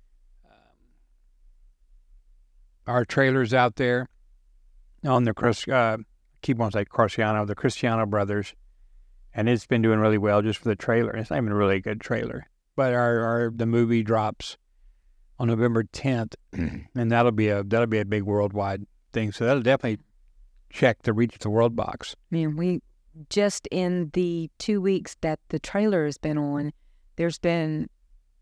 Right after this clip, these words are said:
Speaker 2: what, twenty-three hundred and change
Speaker 1: Mm.
Speaker 2: views? And like you said, it's, it's not even a very good trailer. We had only filmed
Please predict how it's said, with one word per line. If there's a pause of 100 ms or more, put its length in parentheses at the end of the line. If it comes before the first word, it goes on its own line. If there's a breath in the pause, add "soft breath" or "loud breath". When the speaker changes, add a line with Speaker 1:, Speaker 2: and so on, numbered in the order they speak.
(160)
Speaker 2:
what,
twenty-three
hundred
and
change (220)
Speaker 1:
Mm.
Speaker 2:
views? (600)
And
like
you
said,
it's, (160)
it's
not
even
a
very
good
trailer.
We
had
only
filmed